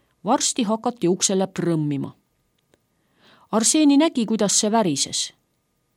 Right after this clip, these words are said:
Ta tundis kahetsust, et polnud jõudnud enne seda prõmmimist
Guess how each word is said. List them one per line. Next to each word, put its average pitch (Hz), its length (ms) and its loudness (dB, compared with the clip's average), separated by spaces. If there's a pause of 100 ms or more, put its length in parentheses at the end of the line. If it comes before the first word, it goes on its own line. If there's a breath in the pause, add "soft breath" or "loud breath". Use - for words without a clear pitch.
(640)
Ta - 100 -6
tundis 202 380 0
kahetsust, - 760 -2 (540)
et 180 200 -6
polnud 247 340 4
jõudnud 233 560 0 (120)
enne 233 300 4
seda - 260 -2
prõmmimist 180 800 0